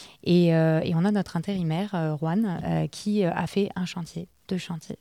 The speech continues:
trois chantiers, quatre chantiers. Il en est à son cinquième chantier depuis le début de l'année. Donc c'est, c'est, pour nous, c'est une belle évolution, c'est une belle réussite. Et puis alors, la plus belle des réussites, c'est quand notre intérimaire vient le vendredi soir chez nous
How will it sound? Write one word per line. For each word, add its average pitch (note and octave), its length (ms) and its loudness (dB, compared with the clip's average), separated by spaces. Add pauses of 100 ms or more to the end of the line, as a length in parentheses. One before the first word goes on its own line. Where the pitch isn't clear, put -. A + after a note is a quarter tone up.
trois - 180 -8
chantiers, - 460 -8
quatre G3 160 -6
chantiers. F3 440 -8
Il F3+ 80 -4
en F3+ 120 0
est F3+ 60 0
à F3 40 -2
son F3 160 -6
cinquième F#3 400 -6
chantier F3 340 -4
depuis F#3+ 260 -6
le E3 40 -6
début E3 160 -4
de D#3 60 -8
l'année. D#3 180 -6 (640)
Donc D#3 140 -4
c'est, F#3+ 120 4
c'est, F#3+ 160 2
pour F3+ 200 0
nous, A#3 100 6
c'est A3+ 140 0
une G3 120 4
belle A#3 140 8
évolution, F#3+ 420 2
c'est - 140 -2
une F3 80 0
belle F#3 140 2
réussite. E3+ 420 -2
Et - 20 -8
puis - 140 -6
alors, D#3 120 -4
la D#3 120 -2
plus - 120 -8
belle F#3 140 0
des F3+ 100 -2
réussites, E3 360 -6
c'est - 100 -10
quand E3+ 140 -2
notre E3+ 200 -4
intérimaire F3+ 380 -2
vient E3 140 -2
le D#3 80 -2
vendredi F#3 340 0
soir E3 220 -6
chez F3+ 160 -8
nous F#3+ 200 -8